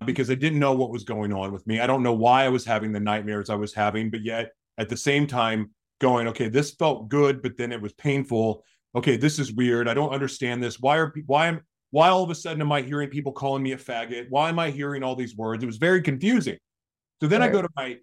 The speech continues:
Speaker 1: guidance counselor and I hear the words, and this is years later. She told me, she goes, "Oh, that's normal for little boys to do." And I'm like, "Being forcibly anally penetrated and forced to do oral. This is very odd. Okay, this is normal."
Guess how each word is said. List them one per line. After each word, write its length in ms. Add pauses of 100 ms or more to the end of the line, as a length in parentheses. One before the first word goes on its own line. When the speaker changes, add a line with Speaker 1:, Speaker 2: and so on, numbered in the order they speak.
(120)
Speaker 1:
guidance 380
counselor 640
and 100
I 80
hear 240
the 80
words, 640
and 140
this 100
is 260
years 460
later. 440 (1000)
She 140
told 180
me, 100
she 100
goes, 160
"Oh, 220
that's 200
normal 640
for 140
little 200
boys 360
to 80
do." 180 (560)
And 80
I'm 80
like, 300
"Being 180
forcibly 840
anally 400
penetrated 840
and 420
forced 260
to 60
do 140
oral. 380
This 160
is 160
very 360
odd. 280
Okay, 220
this 220
is 140
normal." 460